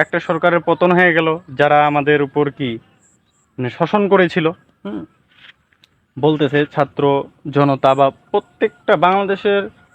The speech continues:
প্রত্যেকটা জেলা থেকেই গণ অভ্যুত্থান মানে কি বোঝায়,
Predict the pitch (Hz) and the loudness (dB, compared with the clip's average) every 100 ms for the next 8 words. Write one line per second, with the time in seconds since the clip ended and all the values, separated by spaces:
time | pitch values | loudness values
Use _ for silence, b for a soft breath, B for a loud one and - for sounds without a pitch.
0 | _ 220 - 247 233 - 220 - 175 208 | _ -4 -2 -2 -2 0 0 2 2 4
1 | 202 185 151 107 - 131 143 180 196 180 | 2 0 0 -2 -8 -2 2 4 2 2
2 | 165 185 - 202 185 180 185 180 139 110 | -2 -6 -4 -4 0 0 0 -2 -4 -4
3 | 98 | -4